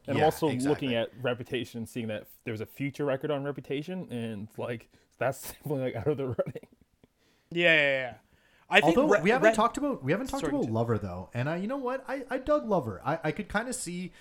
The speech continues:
Speaker 2: I saw this trajectory during Reputation. I was like, "Oh, I don't know about this." Like, don't get me wrong, I still listen to the shit out of that album, but I don't know. I, I, I, I dug out. I, I dug Lover. I, I thought Lover was, was a solid, wa-, was a solid effort, and, you know, I could kinda see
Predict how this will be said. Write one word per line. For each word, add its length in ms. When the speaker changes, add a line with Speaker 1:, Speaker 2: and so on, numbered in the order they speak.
Speaker 2:
I 40
saw 180
this 140
trajectory 680
during 300
Reputation. 580
I 80
was 160
like, 220
"Oh, 400
I 60
don't 100
know 160
about 180
this." 320
Like, 140
don't 100
get 120
me 40
wrong, 340
I 100
still 380
listen 260
to 60
the 60
shit 220
out 200
of 40
that 180
album, 400
but 500
I 120
don't 60
know. 140
I, 180
I, 280
I, 140
I 80
dug 240
out. 200
I, 240
I 40
dug 220
Lover. 340
I, 220
I 40
thought 360
Lover 320
was, 240
was 180
a 60
solid, 720
wa-, 160
was 220
a 60
solid 380
effort, 440
and, 480
you 100
know, 240
I 80
could 160
kinda 240
see 460